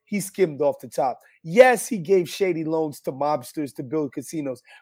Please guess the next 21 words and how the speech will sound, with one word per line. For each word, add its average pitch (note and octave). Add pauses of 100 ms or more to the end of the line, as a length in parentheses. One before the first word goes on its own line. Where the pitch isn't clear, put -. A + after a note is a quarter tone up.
(140)
Yes, A3
all F#3
of E3+
that D#3+
stuff -
fucking D#3
happened. D3+ (260)
But C3+
guess F3
what? E3+ (560)
Uh, D3+
the C#3+
members F3+
of F3
that D3
union F#3+
saw D#3 (220)
actual F#3+
tangible D3+ (100)
gains B2+ (480)
under E3